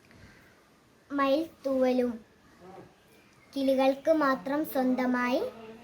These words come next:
തൂവലുകൾ ഉണ്ട്. ദിയക്കും സ്വന്തമായി. സ്കൂൾ തുറന്നു.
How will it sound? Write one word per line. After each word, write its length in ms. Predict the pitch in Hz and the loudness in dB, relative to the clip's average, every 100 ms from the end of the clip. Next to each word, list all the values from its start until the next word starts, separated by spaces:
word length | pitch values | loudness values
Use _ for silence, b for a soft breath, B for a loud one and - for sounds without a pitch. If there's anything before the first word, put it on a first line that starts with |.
| - - - - | -20 -20 -16 -8
തൂവലുകൾ 560 | 277 269 262 247 254 302 | -2 0 0 0 0 2
ഉണ്ട്. 460 | 277 247 269 277 - - - - _ b b - | 2 2 2 0 -2 -12 -20 -20 _ b b -8
ദിയക്കും 540 | 262 269 262 - 330 - | 0 0 0 -2 -4 0
സ്വന്തമായി. 800 | 277 262 269 285 254 240 254 277 - 240 277 - - - - | 0 2 2 2 2 0 -2 -4 -6 -8 -8 -8 -12 -20 -20
സ്കൂൾ 320 | - 277 285 | -4 2 2
തുറന്നു. 760 | 302 277 269 254 254 262 233 | 2 2 2 2 2 2 0